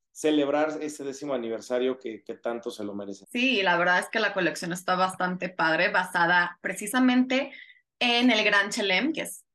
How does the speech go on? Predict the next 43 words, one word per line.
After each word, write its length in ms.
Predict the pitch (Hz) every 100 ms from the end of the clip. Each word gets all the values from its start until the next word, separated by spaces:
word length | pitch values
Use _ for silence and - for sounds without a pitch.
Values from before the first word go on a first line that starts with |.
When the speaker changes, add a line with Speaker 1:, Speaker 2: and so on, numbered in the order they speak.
| -
Speaker 2:
la 180 | 349 -
pole, 500 | 285 262 254 247 -
el 180 | 254 262
líder, 500 | 208 202 196 202 208
el 120 | 208
ganador 580 | 220 247 247 202 190 196
y 60 |
la 140 | 202 185
vuelta 340 | 185 185 185
rápida. 640 | 190 175 160 165 156 185 - _ _ _ _
Pero 200 | 190 185
Memo, 480 | 185 185 175 185 - - -
aquí 260 | - 226 254
estamos 680 | 269 254 247 254 262 - - - -
por 280 | 233 247 247
ti, 360 | 240 240 302 -
así 300 | 220 220 233
que 200 | 269 -
hablando 480 | 240 254 320 370 415
precisamente 840 | 349 339 320 277 302 294 285 269 262
de 100 | 214
éxitos, 600 | 208 202 196 196 262 -
tú 100 | 247
no 100 | 330
te 140 | 247
quedas 360 | 208 202 196 190
nada 340 | 190 190 196
atrás, 320 | 247 240 226 -
¿eh? 260 | 180 233 - - -
Y 100 | 254
voy 140 | 262
a 100 | 302
tener 300 | 320 294 277
que 80 | 277
leer 240 | 277 254 262
la 140 | 247
lista 580 | 240 240 - 208 220 220
porque 320 | 240 254 220
lo 220 | 214 220
que 80 | 247
has 80 | 247
logrado 500 | 254 254 233 226 226
es 300 | 226 233 -